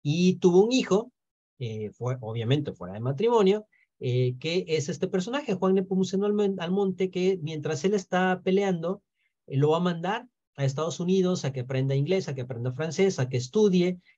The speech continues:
Eh, su hijo estando allá se va a enterar de que, de que, de que él murió, se va a quedar en, en, en, en Estados Unidos, después va a regresar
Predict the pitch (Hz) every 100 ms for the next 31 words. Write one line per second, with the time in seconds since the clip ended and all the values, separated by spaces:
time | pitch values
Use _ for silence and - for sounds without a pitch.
0 | - 131 127 127 156 175 156 - 131 156
1 | 156 156 165 165 139 131 127 135 131 123
2 | 113 117 110 107 104 95 117 110 120 131
3 | 180 196 214 233 139 135 139 139 143 135
4 | 123 127 120 120 117 123 123 123 156 160
5 | 190 208 196 143 139 175 160 185 185 180
6 | 180 185 185